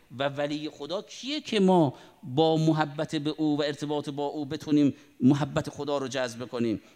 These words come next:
و من ولی الله عز و جل حتی اوالی و من عدوه حتی اوادی.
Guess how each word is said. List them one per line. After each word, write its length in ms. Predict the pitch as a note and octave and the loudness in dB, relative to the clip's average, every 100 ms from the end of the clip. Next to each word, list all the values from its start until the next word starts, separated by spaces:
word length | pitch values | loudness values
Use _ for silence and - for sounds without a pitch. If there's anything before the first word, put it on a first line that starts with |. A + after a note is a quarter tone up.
| - | -2
و 100 | B2 | 4
من 220 | C#3+ A3 | 6 6
ولی 360 | A3+ G#3+ F#3+ E3+ | 4 0 -2 -2
الله 300 | E3 E3 D#3+ | 0 0 0
عز 220 | D3 C#3 | -2 -4
و 120 | D3+ | -4
جل 180 | C#3+ C#3 | -2 -2
حتی 260 | C3+ - D3+ | -4 -4 -4
اوالی 580 | C#3 C#3 C3+ C3 A#2+ - - A#2+ | 2 4 6 4 0 -4 -10 -2
و 80 | |
من 200 | C#3+ G#3 | 0 2
عدوه 640 | G#3+ G3 F#3+ D#3+ E3 D#3+ D#3+ | 0 -2 -4 -4 -4 -2 -2
حتی 220 | D3+ D#3 | -2 -4
اوادی. 520 | D3 D3 C#3 B2+ | -2 -2 -2 -4